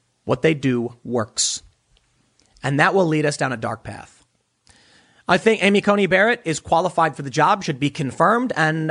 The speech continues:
I probably don't agree with her on tons of issues. Doesn't matter. She was nominated by the president who won an election. She will be confirmed by a Senate who won their elections, and as far as I can tell, she is qualified to be a Supreme Court justice,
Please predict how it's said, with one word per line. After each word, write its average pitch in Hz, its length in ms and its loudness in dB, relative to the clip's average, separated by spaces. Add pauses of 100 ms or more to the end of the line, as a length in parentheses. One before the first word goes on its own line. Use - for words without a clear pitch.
I 147 140 0
probably 147 340 0
don't 151 160 2
agree 151 220 0
with 156 100 0
her 160 140 2
on 151 80 -6
tons 196 260 -2
of 175 100 -4
issues. 98 400 -6 (420)
Doesn't 113 200 -6
matter. 151 340 0 (440)
She - 120 -4
was 127 160 0
nominated 143 320 2
by 156 80 2
the 165 100 0
president 165 480 -2
who 156 80 -4
won 123 180 -4
an 147 40 -2
election. 160 440 -2 (480)
She - 160 -2
will 143 100 4
be 139 120 0
confirmed 151 580 -2
by 175 100 4
a 175 80 2
Senate 175 320 -2
who 151 80 -4
won 147 240 0
their 208 140 2
elections, 139 580 -4 (320)
and 143 100 0
as - 80 -2
far 170 220 4
as 185 80 2
I 165 80 2
can 160 140 -4
tell, 160 180 0
she 156 160 -2
is 151 120 0
qualified 160 720 0
to 190 120 -4
be 147 400 0
a 147 80 -2
Supreme 147 540 -4
Court 131 260 -6
justice, 185 420 -2